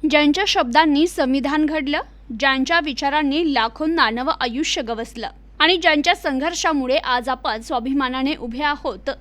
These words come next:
अशा ज्ञान, समता आणि न्यायाचं प्रतीक ठरलेल्या महामानव डॉक्टर बाबासाहेब आंबेडकर यांना त्यांच्या जयंतीनिमित्त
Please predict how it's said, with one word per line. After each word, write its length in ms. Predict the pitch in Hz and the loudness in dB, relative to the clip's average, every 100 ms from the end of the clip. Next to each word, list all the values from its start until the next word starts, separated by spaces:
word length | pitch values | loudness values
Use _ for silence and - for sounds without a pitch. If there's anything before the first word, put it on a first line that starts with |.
| - | -6
अशा 260 | 247 - - - - - | -4 -2 -2 -6 -20 -2
ज्ञान, 420 | 277 294 294 339 | 2 4 4 4
समता 460 | 359 320 254 269 277 | 0 -2 -2 2 2
आणि 280 | 294 269 294 | 4 2 2
न्यायाचं 440 | 262 233 254 311 | 2 0 0 -2
प्रतीक 360 | 277 262 349 330 | -4 -6 -6 -6
ठरलेल्या 500 | 359 262 247 302 254 185 - - | -4 -2 -2 0 0 -2 -10 -6
महामानव 600 | 269 294 370 415 370 311 | 2 4 6 6 6 4
डॉक्टर 340 | 349 277 - 285 | 4 2 2 0
बाबासाहेब 580 | 262 226 247 277 277 277 | 2 0 0 0 0 2
आंबेडकर 460 | 269 294 294 269 185 - - | 2 2 2 -2 -2 -12 -12
यांना 520 | 247 240 247 285 220 | -2 0 2 4 2
त्यांच्या 420 | 196 302 269 302 302 240 | 2 0 0 0 0 0
जयंतीनिमित्त 680 | 247 254 320 269 247 277 | -2 -2 -2 -2 -2 0